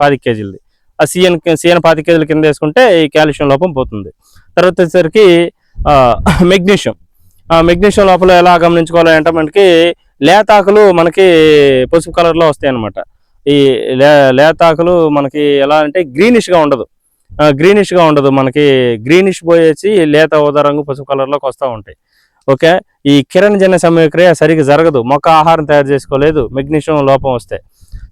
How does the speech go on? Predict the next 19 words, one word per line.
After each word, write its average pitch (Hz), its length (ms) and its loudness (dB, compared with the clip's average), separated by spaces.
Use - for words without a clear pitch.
So 220 160 4
ఇట్లాంటి 165 420 0
లోపల, 160 400 2
లోపాలు 147 320 2
వస్తాం 139 220 -2
అనమాట 123 300 -4
మెగ్నీషియం. 127 480 -8
దానికి 180 200 -2
మనం 170 200 0
ఏం 170 140 0
చేసుకోవాలంటే 160 460 0
మెగ్నీషియం 165 300 0
సల్ఫేట్ 147 400 -2
ఉండిద్ది, 113 340 -8
ఆ 131 60 2
మెగ్నీషియం 147 340 0
సల్ఫేట్ 160 600 2
స్ప్రే 156 200 0
చేసుకోవాలి. 123 540 -2